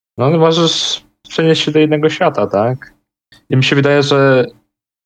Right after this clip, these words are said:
li-, to, taką tezę wysnuję, że literatura, ale taka bardziej literatura, można powiedzieć, powieściowa, tak dalej,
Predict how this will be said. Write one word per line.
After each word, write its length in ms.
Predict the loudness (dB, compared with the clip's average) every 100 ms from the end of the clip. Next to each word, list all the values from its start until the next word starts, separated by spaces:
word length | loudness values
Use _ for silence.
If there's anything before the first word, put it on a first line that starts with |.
| _ _ _ _ _ _ -20
li-, 520 | -8 -2 -2 -4 -18 _ _
to, 280 | -2 -2 -2
taką 300 | -2 -2 0
tezę 340 | 0 2 2
wysnuję, 580 | 0 -8 -4 -2 0 0
że 240 | 2 0
literatura, 1120 | 0 -6 -4 -2 0 0 0 0 2 0 -2 -6 _ _ _ _ _ _ _ _ _ _ -6
ale 120 | -4
taka 260 | -4 -4 -2
bardziej 680 | -2 -2 2 4 4 4 0
literatura, 580 | -2 -2 -2 -2 -2 -2
można 300 | 0 -4 -4
powiedzieć, 720 | -2 0 2 2 0 -2 -8
powieściowa, 680 | -4 0 0 0 0 0 -2
tak 200 | -4 -2
dalej, 480 | 0 2 2 0